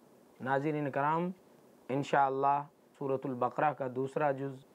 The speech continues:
میں آپ کے سامنے پیش کرنے کی سعادت حاصل کر رہا ہوں۔ اللہ رب العالمین نے اس جز کے ابتدا میں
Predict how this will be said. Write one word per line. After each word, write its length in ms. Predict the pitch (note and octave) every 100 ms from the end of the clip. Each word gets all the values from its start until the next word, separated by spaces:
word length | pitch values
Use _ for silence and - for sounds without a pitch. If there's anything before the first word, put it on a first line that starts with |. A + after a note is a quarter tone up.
| -
میں 200 | B2 C3
آپ 260 | C3 C3
کے 100 | C3
سامنے 360 | A#2 A#2+ B2 C3+
پیش 300 | B2+ B2 -
کرنے 300 | A#2+ A#2 A#2+
کی 160 | A#2+ C3
سعادت 460 | G2+ G#2 A2+ B2 -
حاصل 260 | A2 B2 A#2
کر 160 | G#2+
رہا 260 | G2 F#2+ B2+
ہوں۔ 160 | G2+ - - - - - - - - - - -
اللہ 320 | C3 F3 F3+
رب 180 | E3+ D3+
العالمین 540 | D3+ C#3 C#3+ E3 F#3
نے 280 | F3+ E3 E3+ E3+ - - - D#3
اس 220 | D#3+ -
جز 360 | A2+ F#3+ E3
کے 180 | - D#3+
ابتدا 560 | D3+ C3+ - C#3 D3+ D3
میں 200 | G2+